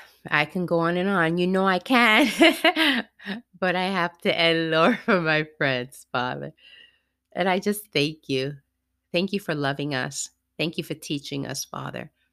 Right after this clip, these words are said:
Thank you for forgiving us, Lord, as we repent. Thank you for changing our words, Holy Spirit. In the name of Jesus, we thank you. Amen and amen.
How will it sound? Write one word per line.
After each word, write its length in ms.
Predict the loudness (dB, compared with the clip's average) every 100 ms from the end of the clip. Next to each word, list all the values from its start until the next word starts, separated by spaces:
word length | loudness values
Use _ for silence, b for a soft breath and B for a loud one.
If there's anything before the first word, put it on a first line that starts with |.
| _ _ _
Thank 220 | -2 -2
you 60 | -6
for 160 | -6
forgiving 840 | -10 -6 -8 -6 -6 -6 -4 -6 -6
us, 400 | -10 -10 -12 -12
Lord, 340 | -10 -10 -12 _ _ -8
as 220 | -8 -6
we 120 | -8
repent. 680 | -8 -10 -10 -12 -12 -18 -20 b b b b b _
Thank 200 | -6 -6
you 80 | -8
for 100 | -10
changing 500 | -6 -4 -4 -4 -6
our 120 | -6
words, 640 | -6 -8 -8 -10 -12 -12 -14 _
Holy 280 | -6 -4 -6
Spirit. 500 | -6 -8 -10 -12 -16 _ _ _ _ _ _ _ _ _ _ -6
In 160 | -4
the 80 | -4
name 340 | -6 -6 -6 -6
of 160 | -8
Jesus, 720 | -8 -10 -10 -12 -12 -10 -12 -14 _ _ _
we 180 | -8 -6
thank 400 | -6 -6 -6 -8
you. 240 | -8 -10 -16 _ _
Amen 380 | -4 -2 -2 -2
and 120 | -4
amen. 560 | -4 -4 -6 -8 -10